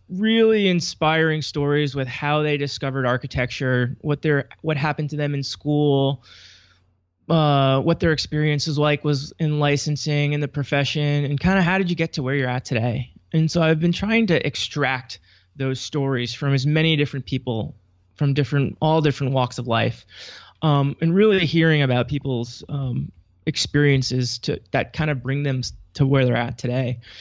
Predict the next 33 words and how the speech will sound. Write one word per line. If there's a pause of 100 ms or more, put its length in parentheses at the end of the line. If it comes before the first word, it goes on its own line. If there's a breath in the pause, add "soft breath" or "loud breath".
(380 loud breath)
And
I've
always
been
trying
to,
um, (680)
focus
more.
I'm
not
really
a
big
star
architect
guy.
I'm
not (180)
really
as
interested
in
the
people
that
get,
already
get
a
lot
of
publicity.